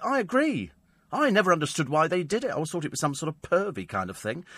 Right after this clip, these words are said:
Also, the passengers on the Welsh Loco in Leak fiasco. Leak fiasco,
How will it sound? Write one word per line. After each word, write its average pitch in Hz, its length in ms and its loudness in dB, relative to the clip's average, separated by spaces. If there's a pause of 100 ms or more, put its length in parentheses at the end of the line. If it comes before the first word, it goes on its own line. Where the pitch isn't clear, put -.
(160)
Also, 233 280 6
the 175 100 4
passengers 170 560 0
on 160 100 4
the 156 60 4
Welsh 170 380 6
Loco 147 600 4
in 143 240 2
Leak 156 300 -4
fiasco. 147 720 -4 (1500)
Leak 156 300 0
fiasco, 117 680 0